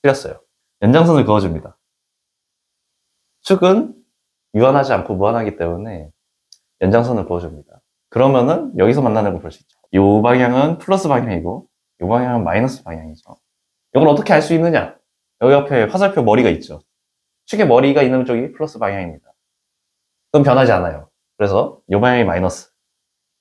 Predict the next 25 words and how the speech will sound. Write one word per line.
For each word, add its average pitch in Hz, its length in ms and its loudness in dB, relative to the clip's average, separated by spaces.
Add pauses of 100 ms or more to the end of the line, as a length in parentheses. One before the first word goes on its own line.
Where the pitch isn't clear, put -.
(180)
그래서 131 500 0
에이쓰리는 135 720 -2
마이너스 104 380 2
일에서 196 400 4
만난다. 110 580 -2 (220)
약간 151 680 2 (100)
얘 135 220 2
좀 156 160 2
이상하게 143 360 4
생겨서 131 500 2
모를 139 240 4
수 185 160 -10
있겠지만은 101 680 -10 (460)
요것도 101 320 -4
연장선을 104 480 0
그어줍니다. - 320 -12 (2000)
연장선을 127 440 2
그었을 92 360 -2
때 82 300 -8 (960)
여기서 139 260 4
만나죠. 85 360 -8 (1700)
뭔가 151 180 2
위치가 123 340 0
애매해 120 240 0
보입니다. 92 400 -6